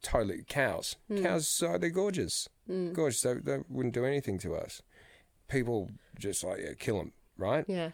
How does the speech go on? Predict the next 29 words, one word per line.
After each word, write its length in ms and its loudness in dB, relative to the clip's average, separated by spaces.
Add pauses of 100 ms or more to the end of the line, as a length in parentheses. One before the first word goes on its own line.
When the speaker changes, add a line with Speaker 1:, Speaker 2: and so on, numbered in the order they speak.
Speaker 2:
but 60 0
with 120 0
the 60 -8
sharks, 320 -6
it's 100 -14
not. 100 2
Speaker 1:
Sharks 580 4
have 80 2
got 140 2
Speaker 2:
'Cause 160 4
they're 180 6
in 100 4
the 120 4
wild. 540 4
But 120 6
how's 180 6
it 80 6
not 180 4
worse 240 4
to 120 0
breed 500 6
a 40 4
poor 280 4
cow 560 2 (360)
just 420 4
to 100 4
then 220 4
kill 240 2
it? 160 -2